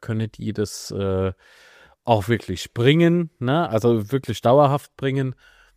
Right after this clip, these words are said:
Und, ähm, ja, wenn dem so ist, ist das eine ganz wunderbare, äh, Story. Ähm, ich möchte halt nur nicht erleben, dass man halt wieder so,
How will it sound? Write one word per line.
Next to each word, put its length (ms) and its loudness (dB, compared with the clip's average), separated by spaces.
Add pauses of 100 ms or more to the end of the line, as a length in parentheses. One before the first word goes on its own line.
(320)
Und, 320 -2
ähm, 440 -4 (200)
ja, 260 2 (140)
wenn 320 0
dem 240 2
so 180 0
ist, 360 -4 (280)
ist 200 -6
das 140 -2
eine 80 -2
ganz 320 -2
wunderbare, 500 2
äh, 560 -2
Story. 520 4 (1080)
Ähm, 640 0 (800)
ich 360 -8
möchte 380 -2
halt 140 0
nur 100 2
nicht 160 0
erleben, 580 2
dass 240 -2
man 180 0
halt 260 0
wieder 260 0
so, 720 0